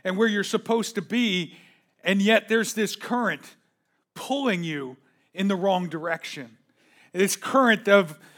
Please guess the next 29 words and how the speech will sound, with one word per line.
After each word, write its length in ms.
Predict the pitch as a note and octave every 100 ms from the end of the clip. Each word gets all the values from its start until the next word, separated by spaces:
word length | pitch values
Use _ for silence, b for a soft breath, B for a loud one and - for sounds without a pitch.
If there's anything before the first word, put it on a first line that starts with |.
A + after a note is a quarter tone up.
| B
of 340 | F#3+ G3+ G#3+
our 140 | F#3 G3
society 800 | - F3+ - A#3 B3 G#3+ E3+ E3
that 180 | F3+ F3
just 240 | A3+ -
seems 320 | - A#3+ G3+
to 80 | A3
be 120 | F3+
yanking 600 | F3+ D#3+ G#3 A#3 A#3 F#3+
us 300 | E3+ F3 - B B E3
and 180 | F#3+ F#3
pulling 440 | - C4+ C4 F#3+
at 200 | D#3+ D3
us. 320 | C#3 C3 - - B B B B B
And 180 | - G3+
so 540 | - B3 A3+ G#3+ G3+ F#3 B B B -
we 140 | A3+
feel 340 | - C4 C#4+ B3
like 260 | A3+ G#3+
we 160 | A3 A#3
have 280 | G#3 F#3 -
been, 280 | G3+ F#3+
we're, 300 | F3 G3+ F#3
like, 220 | D#3+ G3 F#3
it's 120 | F3+
out 140 | G#3
of 100 | B3
our 140 | A3 G#3
control, 640 | A3 F3+ F3+ E3+ F3+ -